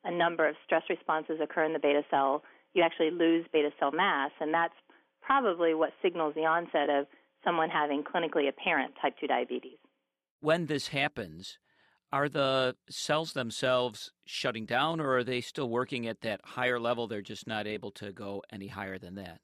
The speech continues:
Speaker 1: Well, actually, if you look very closely, it's probably at the point where the diabetes becomes apparent to your physician.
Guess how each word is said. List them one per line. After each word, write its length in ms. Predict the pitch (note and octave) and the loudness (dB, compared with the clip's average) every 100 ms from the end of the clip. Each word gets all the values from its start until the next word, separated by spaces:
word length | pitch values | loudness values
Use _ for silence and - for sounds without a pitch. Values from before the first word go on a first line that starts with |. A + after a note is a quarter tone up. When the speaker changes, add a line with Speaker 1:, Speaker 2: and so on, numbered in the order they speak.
| _ _ _ _ - | _ _ _ _ 0
Speaker 1:
Well, 140 | G#3 | 2
actually, 580 | G3+ B3 - F#3+ E3+ D#3+ | 4 0 -2 0 2 2
if 100 | E3 | 2
you 100 | E3+ | 0
look 340 | E3+ G3 D#4+ | 2 2 2
very 240 | - F3 D3 | 2 2 2
closely, 520 | - C4 C4 - D#3+ | 2 2 2 2 4
it's 180 | D3 - | 2 0
probably 760 | - G#3+ G#3 F#3+ F3 E3+ D#3+ D#3 - _ _ _ _ | 0 0 2 0 2 4 2 -2 -8 _ _ _ _
at 140 | F#3+ F#3+ | -2 0
the 80 | F#3+ | -2
point 420 | - B3+ G3+ D3 | 2 2 2 2
where 440 | F3 E3+ E3 D#3+ D#3+ _ - | 2 4 4 2 -2 _ -2
the 60 | |
diabetes 480 | F3+ F3 E3+ E3+ E3+ - | 2 2 2 0 -2 -2
becomes 300 | D#3+ F3 D#3 | -4 -2 -2
apparent 540 | D3+ - G3 C#3 C3+ - | -4 0 2 2 0 -6
to 60 | D#3 | -4
your 160 | D#3 D3+ | -4 -4
physician. 600 | D3 D3+ D#3 - C#3+ | -2 0 0 -2 -4